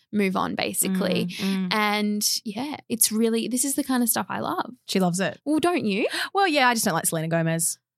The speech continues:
Speaker 1: Why not?
Speaker 2: Eh, she just annoys me.
Speaker 1: She annoys you?
Speaker 2: Yeah, I don't like her face.
Speaker 1: You don't like her face?
Speaker 2: I don't like her songs. I'm just not into her.
Speaker 1: Mm, well, her whole music video of this new song, uh,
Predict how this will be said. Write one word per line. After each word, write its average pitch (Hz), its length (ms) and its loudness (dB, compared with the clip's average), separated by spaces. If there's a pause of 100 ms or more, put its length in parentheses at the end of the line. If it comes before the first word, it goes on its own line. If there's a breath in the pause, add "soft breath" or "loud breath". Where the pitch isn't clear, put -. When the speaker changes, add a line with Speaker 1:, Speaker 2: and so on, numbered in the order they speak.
(100)
Speaker 1:
Why 269 180 -4
not? 277 320 -2 (200)
Speaker 2:
Eh, 302 140 -8
she 190 140 -4
just 160 100 -4
annoys 156 240 -2
me. 165 260 -2
Speaker 1:
She - 180 -4
annoys 294 280 0
you? 453 180 -4 (140)
Speaker 2:
Yeah, 294 80 -6
I 294 40 -2
don't 247 100 0
like 190 100 0
her 170 60 -4
face. 143 340 -6 (100)
Speaker 1:
You 440 120 -4
don't - 100 -14
like 640 160 -2
her 605 240 0
face? 466 260 -2
Speaker 2:
I 302 40 2
don't 294 60 4
like 226 100 4
her 196 180 0
songs. 180 880 0
I'm 277 80 0
just 220 80 0
not 196 100 0
into 165 220 -2
her. 160 220 0
Speaker 1:
Mm, 226 420 -2
well, 247 140 0
her 285 160 0
whole 277 200 0
music 226 360 0
video 185 300 -2
of 190 120 -6
this 196 180 -2
new 202 140 -2
song, 190 420 0
uh, - 220 -4